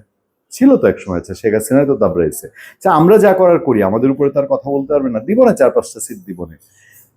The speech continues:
এরকম কোনো আ-, বাতাস আওয়াজ আছে? এবং যে কারণে এই যে নিবন্ধনের শেষ দিনে তারা আবেদন করছে, আটঘাট না বেঁধে, কত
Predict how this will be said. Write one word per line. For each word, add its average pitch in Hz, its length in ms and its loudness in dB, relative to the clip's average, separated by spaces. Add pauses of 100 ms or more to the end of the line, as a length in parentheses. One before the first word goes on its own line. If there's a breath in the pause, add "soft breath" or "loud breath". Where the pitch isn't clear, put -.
এরকম 247 440 4
কোনো 254 180 0
আ-, 175 220 2
বাতাস 147 460 2
আওয়াজ 123 380 2
আছে? 107 300 -2
এবং 98 280 -2
যে 101 140 -8
কারণে 120 300 -2
এই 120 80 -2
যে 120 80 -4
নিবন্ধনের 113 460 -2
শেষ 113 320 -8
দিনে 123 180 -4
তারা 113 220 2
আবেদন 117 360 0
করছে, 104 340 -4
আটঘাট 107 560 -4
না 104 220 2
বেঁধে, 101 360 -2 (440 soft breath)
কত 156 280 2